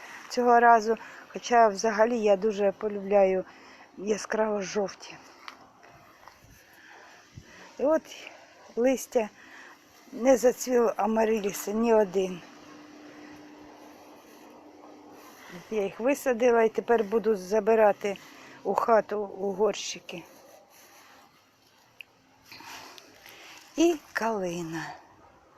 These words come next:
Тут і яскраво червоне, і багряне, і зелене,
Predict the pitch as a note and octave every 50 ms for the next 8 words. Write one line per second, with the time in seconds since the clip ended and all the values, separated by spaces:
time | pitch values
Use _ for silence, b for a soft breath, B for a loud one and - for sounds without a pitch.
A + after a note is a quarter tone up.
0 | B B B B B B B B B B B B B _ _ - - C#4 C4+ -
1 | - B3 A#3 B3+ A#3+ - - - A#3+ B3 A#3 A3+ A3 G#3+ G3 - - - G#3+ G#3
2 | G3+ F#3 G#3 G3+ F#3 F3 F3 E3 D3+ - - - - - - _ _ - - -
3 | _ B B B B B B B B B B B B B B _ _ _ _ _
4 | _ _ _ _ _ _ _ B B B B - A3+ B3+ G3 A3 A3+ G#3 F#3+ F#3
5 | F3+ G3+ G3 F3 E3+ D#3+ D#3 E3 D#3+ - - - - _ _ _ _ B B B
6 | B B B B B B - A3+ A3+ G#3+ G3+ A#3 B3 A#3 A3 G#3+ G#3 F#3+ F#3 F3+
7 | F3+ F3 E3+